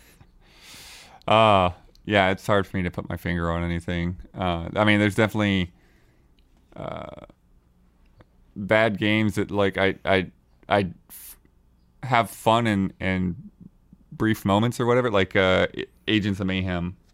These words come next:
you know, that game got, you know, pretty, pretty repetitive or whatever, but, like, once in a while, like, there's, there's some character story arc or ability or, or something like that, that,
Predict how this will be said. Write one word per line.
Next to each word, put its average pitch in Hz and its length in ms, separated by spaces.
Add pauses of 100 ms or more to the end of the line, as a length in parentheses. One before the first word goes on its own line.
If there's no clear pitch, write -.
(120)
you 95 140
know, - 100
that 98 200
game 92 300 (600)
got, 101 180 (100)
you 117 120
know, 95 120
pretty, 156 420
pretty 165 300
repetitive 135 480
or 120 80
whatever, 123 320
but, 131 140
like, 117 200
once 151 240
in 156 60
a 151 40
while, 139 220
like, 139 140
there's, 151 260 (120)
there's 190 260
some 165 380
character 127 760 (640)
story 139 460
arc 123 320
or 98 100
ability 110 580
or, 95 140 (220)
or 101 120
something 98 340
like 92 240
that, 92 400
that, 92 320